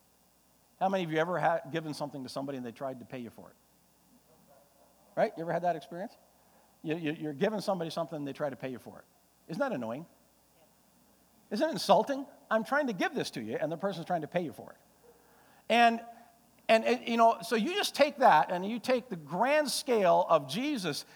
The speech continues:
giving his life on the cross for you, making the ultimate sacrifice to give you something,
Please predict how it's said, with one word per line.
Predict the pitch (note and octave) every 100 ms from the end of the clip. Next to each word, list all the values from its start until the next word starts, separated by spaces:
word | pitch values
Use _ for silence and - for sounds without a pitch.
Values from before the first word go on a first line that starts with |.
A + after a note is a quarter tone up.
| -
giving | C#3+ C#4 D4+
his | B3+ G#3
life | B3 B3
on | G3+
the | D#3+
cross | - A#3 A3 F#3+
for | - C3
you, | A#2 C3+ - -
making | A#3 A#3 A#3+
the | G3+
ultimate | C#4 F#4+ C#4+ C#4
sacrifice | - C4 B3 B3 F#3+ F3 F3
to | -
give | D3 F3 C#4+
you | A#3
something, | F3+ F#3 D3+ E3